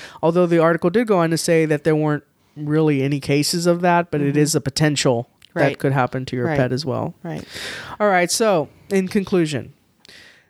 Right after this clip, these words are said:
Speaker 1: will we be trying C B D? I've decided that I'm gonna try it for myself. We
Speaker 2: Mm-hmm.
Speaker 1: do have a local store that sells, uh, it's Alamo Botanical, that sells, uh, some cream that I was thinking about putting on my knee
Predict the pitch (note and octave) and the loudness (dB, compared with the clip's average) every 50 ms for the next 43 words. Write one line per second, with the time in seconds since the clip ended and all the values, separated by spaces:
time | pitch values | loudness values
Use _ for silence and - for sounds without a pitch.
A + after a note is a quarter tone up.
0 | _ _ _ _ _ _ _ E3+ F3 G3+ A3+ A#3 A3 G#3+ F#3+ G3+ G3 - - G3 | _ _ _ _ _ _ _ 0 2 2 4 4 2 2 2 -2 -4 0 2 4
1 | F3+ F3+ F3 - - C#3 B2 A2 - - - - _ _ _ _ - E3+ F#3+ A3 | 4 4 2 2 0 0 0 -2 -6 -8 -12 -14 _ _ _ _ -2 -2 0 0
2 | D#4 - - D4+ C#4 C#4 D#4+ F4 F4 _ _ _ _ _ - F3+ E3+ E3 F3 F#3+ | -2 -2 0 0 0 0 0 -2 -4 _ _ _ _ _ -2 0 2 2 2 2
3 | G3+ G#3+ A#3 A3+ - A3+ A3 B3+ C#4+ - A#3+ G3 E3 - - G3 B2 C#2 - - | 2 0 0 0 0 0 0 0 -2 -2 -2 -2 -2 -2 0 -2 -2 -2 -4 -10
4 | - - F3+ F3+ F3+ E3 F#3+ G3+ G3+ F3+ F#3+ F#3 F#3 F#3 F#3 F#3 F3+ - C3+ E3+ | -14 -6 -4 -2 0 0 0 0 0 0 0 0 2 2 2 0 0 0 0 0
5 | E3 D#3+ D#3+ E3 E3+ E3+ E3 - F#3+ F3+ F3+ - - - F3 E3+ F3 E3+ E3 D#3 | 2 2 2 2 0 0 0 0 -2 -2 -2 -2 -2 -2 0 2 2 2 0 0
6 | D3+ - - F3 E3 D#3+ D#3+ D#3+ D#3+ D#3+ D#3 E3 E3 - - C#3+ D3+ D3 D3 C#3+ | -2 -2 -2 -2 0 0 2 2 2 0 0 -2 -6 -6 -4 -4 -2 0 0 0
7 | C#3+ C#3+ C#3+ - E2 - - - D#3 E3 E3 E3 D#3+ D#3 D#3 - - F#3 G#3 A#3+ | 0 -2 -2 -4 -6 -6 -4 -2 -2 0 0 0 0 -2 -4 -2 -2 0 0 0
8 | B3+ D#4 D#4 D4+ - - E3 - - - E3+ D#3+ D#3 D#3+ D#3+ D#3 - - - - | 0 0 -2 0 0 0 0 0 2 2 2 4 4 4 4 2 0 -4 -10 -18
9 | - - - _ _ _ - - - - - - E3+ D#3+ D#3 D#3 D3 - - G#3+ | -20 -20 -20 _ _ _ -18 -16 -12 -8 -4 -2 0 0 0 -2 -4 0 0 2
10 | A3 A3+ A#3+ B3+ B3+ - _ F3 E3 E3+ E3 E3 E3 D#3+ - F#3 F3+ - F#3 F3+ | 2 2 0 -2 -4 -6 _ 0 2 4 4 4 2 2 0 -2 -4 -2 -2 -2
11 | F3 D#3+ D3+ - - - G3+ G#3 G#3+ G#3+ G#3+ G3+ F#3 F3+ F3+ F#3+ G3 G3+ G#3+ A3 | 0 0 0 0 0 -2 0 2 2 2 2 0 0 0 0 2 2 2 2 0
12 | A#3+ C4 - | -2 -4 -6